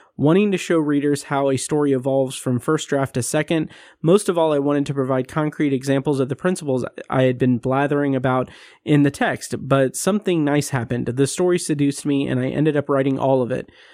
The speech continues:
Um, I think that what scares us, uh, uh, varies wildly from,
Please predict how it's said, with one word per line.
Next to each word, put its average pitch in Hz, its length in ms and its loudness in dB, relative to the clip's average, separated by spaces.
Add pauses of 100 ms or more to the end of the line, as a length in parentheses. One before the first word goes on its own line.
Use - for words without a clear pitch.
(240)
Um, 127 480 4
I 131 100 -2
think 151 140 2
that 147 100 2
what 139 140 0
scares 151 380 2
us, 131 240 -2 (120)
uh, 127 600 0 (640)
uh, 127 300 2
varies 151 380 2
wildly 139 600 2
from, 127 500 0